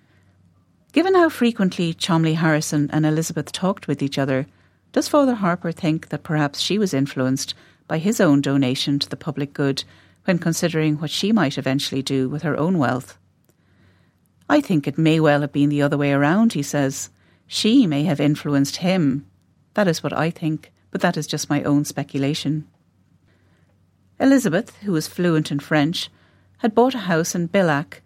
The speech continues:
a village in central France. She went there every year for at least three months for many years. There is a note among her papers which states,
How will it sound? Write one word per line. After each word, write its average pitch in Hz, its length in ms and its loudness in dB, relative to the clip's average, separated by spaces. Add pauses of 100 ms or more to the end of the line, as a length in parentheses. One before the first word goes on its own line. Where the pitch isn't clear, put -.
(580)
a 208 80 2
village 180 360 2
in 170 120 -2
central 151 400 -2
France. 151 560 -2 (1200)
She - 160 0
went 262 200 6
there 220 180 2
every 233 280 0
year 160 280 2
for 175 140 -6
at 170 100 -6
least 180 260 -4
three 185 240 -2
months 151 380 0
for - 140 -4
many 165 240 2
years. 135 540 -2 (920)
There 208 100 0
is 208 120 2
a 214 60 2
note 202 280 2
among 165 240 0
her 170 120 -4
papers 165 600 -4
which 143 140 -8
states, - 520 -4